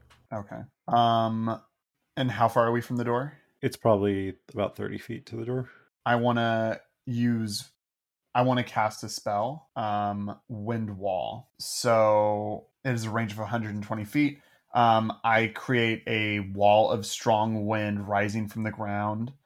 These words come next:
Speaker 1: I think I want to cast it so it's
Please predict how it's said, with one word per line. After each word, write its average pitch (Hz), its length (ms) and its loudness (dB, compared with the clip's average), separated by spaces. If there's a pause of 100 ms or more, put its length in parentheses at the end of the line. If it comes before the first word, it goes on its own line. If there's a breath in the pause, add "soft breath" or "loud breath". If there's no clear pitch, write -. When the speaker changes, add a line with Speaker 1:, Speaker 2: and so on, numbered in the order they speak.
(160)
Speaker 1:
I 127 100 4
think 123 640 -2 (460)
I 120 100 4
want 113 240 0
to 113 100 -8
cast - 460 -2
it 123 220 -2
so 113 320 2
it's - 460 -6